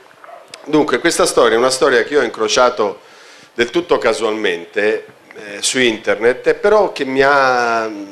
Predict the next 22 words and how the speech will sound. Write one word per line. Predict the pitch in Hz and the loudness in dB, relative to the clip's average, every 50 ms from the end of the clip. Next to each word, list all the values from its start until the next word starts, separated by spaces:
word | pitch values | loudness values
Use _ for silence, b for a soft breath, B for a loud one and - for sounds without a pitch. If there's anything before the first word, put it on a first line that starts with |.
| 95 90 - - - - - - - - - - - - - | -18 -20 -20 -20 -20 -20 -20 -20 -20 -20 -20 -20 -20 -20 -16
insomma, | - - 139 113 98 92 | -6 -4 -4 -4 -4 -6
mi | 98 104 117 120 | -8 -4 0 0
ha | 120 117 117 117 113 113 110 110 107 107 107 107 | 2 2 0 0 -2 -2 -4 -4 -4 -6 -6 -2
rapito, | 113 131 - - 135 110 92 90 - - 95 | -2 -2 -2 0 -2 -4 -4 -6 -6 -4 0
nel | 104 120 127 | 0 0 2
senso | - 165 165 160 156 - 147 - | 2 2 0 0 0 -2 -2 0
che, | - 147 139 131 123 - B B B B B B B B B B B B B _ _ _ _ - | 2 2 2 2 2 -2 B B B B B B B B B B B B B _ _ _ _ -18
eh, | - - 135 131 131 131 | -16 -14 -12 -12 -4 0
la | 139 143 | 0 2
storia | 139 - - 220 208 190 175 160 | 2 2 4 4 4 4 4 4
vera | 160 180 185 170 143 | 4 4 4 4 4
è | 131 - | 2 2
questa: | - - 131 110 101 - - - 107 | 0 0 0 0 0 -2 -2 -2 -2
tra | - - 165 160 151 | 0 2 2 4 4
il | 143 139 | 4 2
millenovecentosessantaquattro | 147 175 202 202 196 190 165 147 139 139 170 175 170 - 143 127 139 127 - - 143 135 127 - 139 123 - 139 123 107 104 - - | 0 -2 -2 0 0 2 2 2 2 2 0 -2 -2 -2 -2 -2 -2 -2 -2 0 0 -2 0 0 -2 0 2 2 2 2 2 -2 -8
e | 98 | -8
il | 107 | -4
millenovecentosessantotto | 127 143 139 127 120 - 139 127 123 - 110 - 110 101 - - 107 101 98 - - 95 85 80 - - - - 101 110 127 151 | 0 0 0 0 0 -2 -4 -6 -6 -8 -8 -6 -6 -4 -4 -2 -4 -4 -6 -6 -6 -6 -6 -6 -8 -14 -10 -6 -4 -4 -2 0
un | 156 160 156 | 0 0 2
ingegnere | 147 131 127 123 131 131 127 147 165 - 104 95 | 0 0 0 0 0 0 2 2 2 2 2 0
bolognese | - - 117 113 110 110 110 107 101 90 87 85 - 101 110 120 - | 0 0 0 2 2 2 2 0 0 0 -2 -2 -2 -2 -2 -2 -4